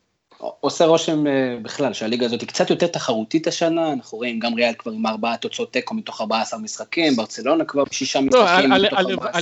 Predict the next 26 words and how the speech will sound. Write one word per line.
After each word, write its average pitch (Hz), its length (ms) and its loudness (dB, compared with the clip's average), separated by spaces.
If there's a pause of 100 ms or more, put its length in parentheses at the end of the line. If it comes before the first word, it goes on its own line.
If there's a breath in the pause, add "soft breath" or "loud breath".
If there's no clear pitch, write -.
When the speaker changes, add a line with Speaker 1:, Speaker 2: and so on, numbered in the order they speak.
(120)
Speaker 2:
הלוואי 180 400 -4
וריאל 147 400 -6
הייתה 139 200 -8
מאבדת 123 480 -10
קצת - 280 -14
יותר 127 200 -14 (120)
נקודות 123 400 -12
כדי 120 220 -12
שהליגה 120 340 -8
הזאת 113 240 -8
תהיה 120 180 -8 (100)
תחרותית. 113 580 -8
נכ-, 101 360 -12
נכון 131 260 -2
לעכשיו, 147 480 0 (580 soft breath)
ריאל 123 260 2
בפער 127 320 -2
של 131 120 -10
שש 160 260 -4
נקודות 135 420 -4
מברצלונה, 139 640 0
וזה 117 260 -6
באמת 107 440 -10
מעמיד 113 340 -4
אותה 107 340 -8
ב-, 98 160 -6